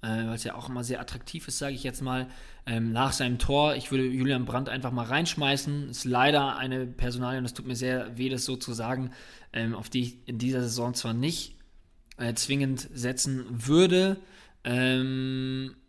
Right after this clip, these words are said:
dann natürlich, äh, Meunier, wir wissen alle, keine geile Saison gespielt, ist jetzt auch ein Spieler, der wieder spielen könnte. Ich meine, er hat hundertzweiundvierzig Punkte gemacht. Ähm, ist Bombe, ja, vielleicht kann man das für den letzten Spieltag nochmal mitnehmen,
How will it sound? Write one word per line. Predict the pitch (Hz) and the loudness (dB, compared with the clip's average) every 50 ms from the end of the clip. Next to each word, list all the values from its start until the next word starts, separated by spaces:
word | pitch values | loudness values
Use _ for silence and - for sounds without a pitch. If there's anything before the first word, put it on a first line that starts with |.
| _ _ _ _ _ _ _ - - | _ _ _ _ _ _ _ -18 0
dann | - 127 127 131 135 131 131 139 147 | 2 4 4 4 4 0 -2 -4 -6
natürlich, | 131 123 127 - 160 156 151 151 147 143 143 - - - - - | -6 -4 -2 -2 0 2 4 4 2 2 0 -2 -6 -10 -8 -6
äh, | - 120 120 120 120 120 120 120 120 117 | -4 -2 0 0 0 0 0 0 -2 -2
Meunier, | - 120 120 123 123 123 127 139 151 151 147 | -4 -2 0 0 0 2 2 2 4 4 2
wir | 139 120 120 | 0 0 0
wissen | 127 123 127 127 | -2 -2 -2 -2
alle, | - 117 135 135 135 139 | -2 0 2 2 2 0
keine | 135 - 131 127 131 131 | 0 -2 -2 -2 -2 0
geile | 123 127 120 123 | 0 0 0 0
Saison | 117 117 113 110 127 139 147 | 0 -2 -2 0 0 0 0
gespielt, | 147 139 - - 135 139 139 135 | 0 -2 -2 0 0 0 0 0
ist | - | -4
jetzt | - 113 - - - | -6 -6 -6 -8 -4
auch | - 131 147 - - - - - - - - - - - | 0 2 2 2 0 -6 -12 -18 -20 -20 -20 -20 -16 -10
ein | - | -10
Spieler, | - - - 143 143 135 | -10 -4 0 2 2 4
der | 123 127 127 127 | 4 2 2 2
wieder | 127 131 123 | 2 2 0
spielen | 120 - - 135 127 123 123 120 120 | 0 0 0 0 2 2 2 0 0
könnte. | - 156 160 160 - 160 | 0 0 0 2 2 2
Ich | 160 147 135 131 | 0 0 0 0
meine, | 123 120 123 120 | 0 0 0 0
er | |
hat | 120 - | -2 -2
hundertzweiundvierzig | 143 143 143 131 - - 135 131 135 131 123 - 135 - - - | -2 -2 0 0 0 -2 0 0 0 -2 -2 -4 -4 -6 -6 -6
Punkte | - 156 165 165 151 | -2 -2 -2 0 0
gemacht. | 135 139 135 135 139 139 - - - - - - - - - - - - | 0 0 2 0 0 -2 -6 -12 -16 -20 -20 -18 -18 -18 -18 -18 -10 -4
Ähm, | - 123 120 120 120 117 120 117 120 120 120 117 113 - - - - - - - - - - - - - - - - | 0 2 2 2 2 2 0 0 0 -2 -2 -4 -4 -8 -14 -20 -20 -20 -20 -20 -20 -20 -18 -18 -14 -14 -12 -4 -2
ist | 120 - | 0 0
Bombe, | - - 160 180 196 190 196 196 202 202 - - - - | 6 10 10 12 12 12 12 10 10 6 2 -6 -6 -2
ja, | 117 127 143 165 | 0 2 2 0
vielleicht | - - 135 127 127 123 | 0 -2 -2 -2 0 0
kann | - 139 | -2 -2
man | 123 127 127 | -2 0 0
das | 127 123 | -2 -2
für | - 127 | -2 -2
den | 127 | -2
letzten | 127 127 - 127 | 0 -2 -2 -4
Spieltag | - 139 - 131 120 | -6 -4 -6 -4 -4
nochmal | 120 117 117 | -2 -2 -2
mitnehmen, | 123 151 - - 156 147 156 | -2 -4 -2 -2 -2 -2 -2